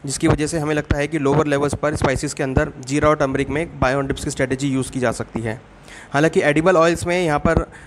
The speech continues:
अगर हम देखें तो, अ, अच्छे monsoon की वजह से, खरीफ फसल के आंकड़े अच्छे आने की वजह से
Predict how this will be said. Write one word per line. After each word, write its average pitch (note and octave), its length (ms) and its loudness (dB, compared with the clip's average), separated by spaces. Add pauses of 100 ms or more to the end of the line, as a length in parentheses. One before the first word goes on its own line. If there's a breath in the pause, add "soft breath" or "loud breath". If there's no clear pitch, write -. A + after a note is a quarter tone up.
(160 loud breath)
अगर C#3+ 400 2
हम D#3+ 160 2
देखें D3+ 280 2
तो, D#3+ 200 0
अ, C#3+ 380 -2
अच्छे F#3 220 -2
monsoon D#3+ 340 2
की E3 100 0
वजह D3 240 2
से, E3 180 -2
खरीफ D#3+ 380 -2
फसल D3+ 200 -2
के D#3+ 120 -6
आंकड़े C3+ 340 0
अच्छे C#3 220 0
आने D3 180 2
की D3 120 -2
वजह C3 200 0
से E3+ 200 -2